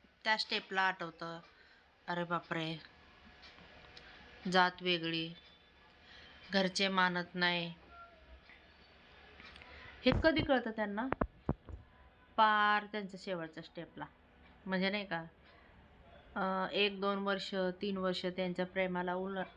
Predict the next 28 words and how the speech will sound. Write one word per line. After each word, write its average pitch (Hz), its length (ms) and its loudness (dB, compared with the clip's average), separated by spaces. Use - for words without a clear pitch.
ओलांडून 190 520 0
गेल्यावर 175 460 -2
मग 190 240 0
म्हणतात, 180 520 2
नाही, 214 220 4
ह्याच्यात 262 280 4
पण, 330 200 6
अ, 240 200 6
हे 190 400 2
दोन 214 340 -2
लॉजिक 202 440 0
आहे 190 60 0
बरं 196 160 0
का. 151 160 -6
एक 320 220 6
तर 330 240 6
मुलगी 269 560 4
हा 247 200 4
म्हणते, 254 520 0
नाहीतर 220 320 2
मुलगा 226 420 2
नाही 196 200 0
म्हणतो. 165 420 -4
कधी 240 220 2
कधी 247 280 2
मुलगा 247 400 4
नाही 254 200 2
म्हणतो 254 420 0